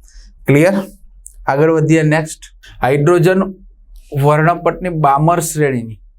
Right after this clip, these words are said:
બામર શ્રેણીની એચ બીટા, બીટા માટે લેમ્બડા એચ બીટા આપેલું છે ચાર હજાર આઠસો ને એકતાલીસ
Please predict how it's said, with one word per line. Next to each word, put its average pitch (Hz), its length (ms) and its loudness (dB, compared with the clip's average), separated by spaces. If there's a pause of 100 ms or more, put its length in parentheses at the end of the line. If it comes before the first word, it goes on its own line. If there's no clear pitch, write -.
(720)
બામર 160 320 0
શ્રેણીની 185 500 -2
એચ 202 240 0
બીટા, 160 400 -2 (2250)
બીટા 151 320 2
માટે 160 380 0 (600)
લેમ્બડા 139 360 0
એચ 143 300 -2
બીટા 113 420 -8 (580)
આપેલું 135 440 -2
છે - 240 -8
ચાર 143 320 2
હજાર 139 280 2
આઠસો 127 380 -2
ને 139 200 -6 (280)
એકતાલીસ 139 680 -6